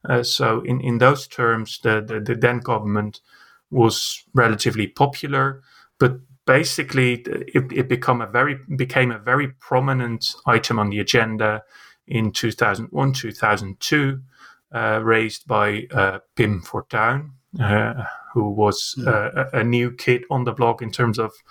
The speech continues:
Speaker 1: uh, political representation, and who, who really put this, this item of migration and integration of, of these, uh, minorities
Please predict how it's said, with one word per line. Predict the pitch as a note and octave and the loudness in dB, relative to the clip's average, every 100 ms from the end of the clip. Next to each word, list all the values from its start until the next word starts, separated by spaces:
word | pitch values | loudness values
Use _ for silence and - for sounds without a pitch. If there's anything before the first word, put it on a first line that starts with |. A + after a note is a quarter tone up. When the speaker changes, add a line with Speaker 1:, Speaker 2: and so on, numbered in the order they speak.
| - - - | -18 -10 -4
Speaker 1:
uh, | A#2 | -2
political | C3 B2 C3 D3 C#3+ | 2 0 0 -6 0
representation, | D3 D3 C3+ C#3 C3 C3+ C3+ - C3+ C3+ C3 - - | 0 0 -2 0 0 0 0 -2 0 -2 -6 -20 -10
and | - A#2+ | -2 0
who, | A#2 C3 | 0 -2
who | A#2 B2 | -2 -4
really | A#2+ C3 B2+ A#2 | 0 0 0 -4
put | - C3 C3 - | 2 2 2 -2
this, | A#2 - - - - - _ - | -2 0 -2 -8 -20 -20 _ -2
this | B2 - | -2 0
item | C3 A#2+ - A#2+ A2+ A#2 - | 0 0 0 -2 0 -2 0
of | G2+ - | -2 0
migration | C3+ C3+ C3 B2 - C3 A#2+ A#2+ | 0 0 0 -2 -2 -2 0 -2
and | A#2 | -2
integration | B2+ C#3 C3+ C#3 B2+ B2+ B2 B2 C3 C3 | -2 -2 0 -2 -2 -2 -2 -2 -2 2
of, | A#2 - - _ - - | 2 0 -16 _ -20 -8
of | - B2+ | -6 -2
these, | B2 A#2 - | -2 -2 -2
uh, | B2 A2 | -4 0
minorities | A2+ A2+ A2+ A2 - A#2 G#2+ - | 0 0 0 0 -2 -4 -4 -6